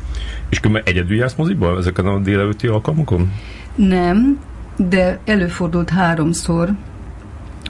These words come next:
Speaker 2: hogy egyedül voltam a, a legnagyobb, ö, ö, termekben, be is jöttek megszámolni.
Speaker 1: Na,
Speaker 2: De,
Speaker 1: ugye
Speaker 2: de
Speaker 1: nem
Speaker 2: én
Speaker 1: az egyedült, hogy, ö, hogy nincs mozi partnered.
Speaker 2: Ö, nem, nem, nem, nem, nem, nem.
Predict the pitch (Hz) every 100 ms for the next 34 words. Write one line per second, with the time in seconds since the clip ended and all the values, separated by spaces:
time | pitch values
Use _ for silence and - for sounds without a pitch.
0 | - 180 214 185 147 156 156 165 165 160
1 | 160 165 - 180 185 160 160 156 156 165
2 | 156 151 156 160 165 156 156 175 165 170
3 | 160 165 180 214 226 214 208 170 175 170
4 | 165 160 139 - 147 151 151 156 165 175
5 | - 123 113 101 113 113 110 107 107 107
6 | 101 107 104 90 101 92 95 95 - 101
7 | 90 85 - 80 73 82 78 76 - -
8 | 208 208 - 285 180 170 208 180 170 170
9 | 165 160 165 175